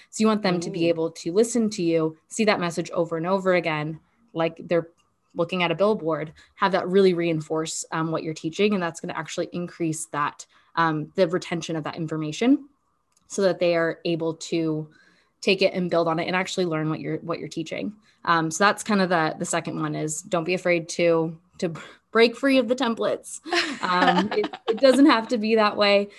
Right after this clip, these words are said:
Speaker 1: It can be hard to do that. That can feel a little bit more advanced. Um, but that's, that's something, you know, if you wanna be creative, you wanna kind of keep it, um,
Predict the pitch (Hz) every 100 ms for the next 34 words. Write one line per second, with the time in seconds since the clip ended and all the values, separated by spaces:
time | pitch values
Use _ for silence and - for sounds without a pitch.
0 | - - 220 247 247 220 196 202 214 190
1 | 180 180 185 175 185 165 - 175 156 170
2 | 165 165 165 165 170 170 165 160 156 151
3 | - - - 170 156 156 156 170 151 -
4 | 165 160 - 175 160 170 160 165 160 151
5 | - 165 170 175 180 - 170 170 180 170
6 | 170 160 156 156 _ _ _ _ 180 165
7 | 151 _ _ - 202 190 175 - - 170
8 | 156 165 185